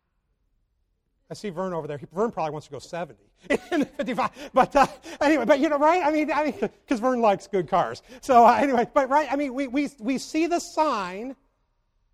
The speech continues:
and, and we want to go faster than the sign says we can go. Why? Because in our nature, I don't wanna be bound by the sign, by the law. That's my nature.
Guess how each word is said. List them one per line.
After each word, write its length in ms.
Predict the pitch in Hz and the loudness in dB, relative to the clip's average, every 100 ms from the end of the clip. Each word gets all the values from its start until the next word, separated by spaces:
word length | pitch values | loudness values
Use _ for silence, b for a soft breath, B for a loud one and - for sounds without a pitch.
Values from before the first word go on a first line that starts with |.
| _ _ - | _ _ -8
and, 200 | 226 202 | -8 -6
and 220 | 208 240 | -6 -4
we 140 | 233 247 | -4 -4
want 400 | 202 233 262 - | -2 -2 -2 -4
to 100 | 262 | -10
go 600 | 196 240 226 208 220 226 _ _ _ _ _ - | -2 0 2 2 0 -4 _ _ _ _ _ -4
faster 640 | 254 262 - 208 214 202 175 | -2 -4 -6 -4 -4 -8 -6
than 180 | 202 208 | -4 -4
the 80 | 202 | -8
sign 320 | 202 196 190 | -10 -10 -10
says 260 | 208 175 | -8 -10
we 120 | 175 190 | -10 -14
can 180 | - | -12
go. 300 | 202 294 185 _ _ _ | -10 -10 -12 _ _ _
Why? 240 | 214 254 | -2 0
Because 340 | 175 202 262 233 | -6 -6 -4 -2
in 100 | 240 | -2
our 160 | 226 | -2
nature, 960 | 208 208 262 330 320 - 214 214 240 247 b b b | -2 -2 0 0 -2 -4 -2 2 0 -2 b b b
I 160 | 202 262 | -2 -2
don't 160 | 277 | 0
wanna 160 | 254 262 | -2 -2
be 120 | 226 | -4
bound 640 | 165 - 247 285 254 240 208 | -6 -2 -2 0 -2 -2 0
by 160 | 233 | -2
the 100 | 220 | -2
sign, 440 | - 277 294 233 120 _ _ 160 | -6 -6 -6 -8 -12 _ _ -4
by 160 | 196 | -4
the 100 | 202 | -4
law. 400 | 220 240 262 - _ _ _ _ _ _ _ _ _ _ | -4 -4 -4 -10 _ _ _ _ _ _ _ _ _ _
That's 200 | 220 220 | -2 -2
my 180 | 233 226 | -6 -4
nature. 560 | 220 254 254 - 160 | -2 -4 -6 -10 -12